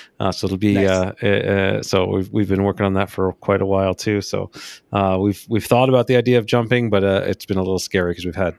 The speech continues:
Speaker 1: you know, we've got success in the community out there, so we feel a little bit locked in.
Speaker 2: Yeah, exactly.
Speaker 1: Um,
Speaker 2: Like, that's, and that's totally understandable. I think if we were in the position that you are in,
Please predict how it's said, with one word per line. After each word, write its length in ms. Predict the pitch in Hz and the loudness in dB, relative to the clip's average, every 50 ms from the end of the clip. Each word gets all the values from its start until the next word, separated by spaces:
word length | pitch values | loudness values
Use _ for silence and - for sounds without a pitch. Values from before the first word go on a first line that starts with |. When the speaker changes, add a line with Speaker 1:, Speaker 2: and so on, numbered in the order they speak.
| _ - | _ -10
Speaker 1:
you 120 | - 107 | -6 -4
know, 120 | 92 87 90 | -4 -4 -4
we've 140 | 92 - | -6 -6
got 240 | _ 98 95 95 - - | _ -2 -2 -2 -4 -8
success 360 | 95 - - 101 92 - - | -10 -4 -2 -2 -2 -2 -4
in 40 | 90 | -6
the 60 | 85 | -8
community 400 | - - 95 95 92 92 90 90 | -6 -4 -4 -2 -2 -2 0 0
out 120 | 87 85 87 | 0 0 0
there, 120 | 87 85 | -2 -2
so 140 | - - 90 | -2 -2 -2
we 100 | 90 87 | -2 -2
feel 200 | - - 95 90 | -2 -2 -2 -2
a 20 | 87 85 | -2 -2
little 160 | 87 92 92 | -2 -2 0
bit 140 | 87 92 85 | 0 0 -2
locked 320 | - 85 90 - - - 95 | -2 -4 -6 -6 -6 -4 -4
in. 180 | 90 87 - - | -4 -2 0 4
Speaker 2:
Yeah, 240 | 196 262 269 196 156 147 | 4 4 4 4 2 2
exactly. 500 | 175 175 160 190 175 180 - 175 160 151 | 2 2 4 2 2 2 2 2 0 0
Speaker 1:
Um, 60 | 127 135 | 2 4
Speaker 2:
Like, 280 | 151 151 147 - 143 - | 4 4 4 2 0 2
that's, 340 | 160 165 160 - - - - | 2 2 2 0 -4 -6 -2
and 140 | - 170 175 | 2 4 4
that's 180 | 180 196 190 - | 4 4 4 4
totally 200 | - 185 175 165 160 | 4 4 6 4 4
understandable. 680 | 147 139 120 - 147 135 139 147 147 156 156 160 156 - | 4 2 2 2 4 4 4 4 4 4 4 4 4 4
I 120 | 139 139 127 | 2 2 2
think 300 | - 156 151 147 - - | 2 2 0 0 0 0
if 240 | 143 143 139 139 - | 2 2 2 2 2
we 120 | 139 139 | 2 4
were 220 | 139 143 143 139 135 | 4 4 2 2 0
in 140 | - 135 | 0 -2
the 80 | 131 127 | -2 -2
position 380 | - 135 131 135 131 - 139 131 | -2 -2 -2 -2 -2 -2 -2 -2
that 160 | 127 - 123 | -2 -2 0
you 160 | 127 139 147 | 2 2 4
are 140 | 147 147 151 | 4 2 0
in, 380 | - 147 151 160 165 175 185 | 0 0 0 0 0 -2 -6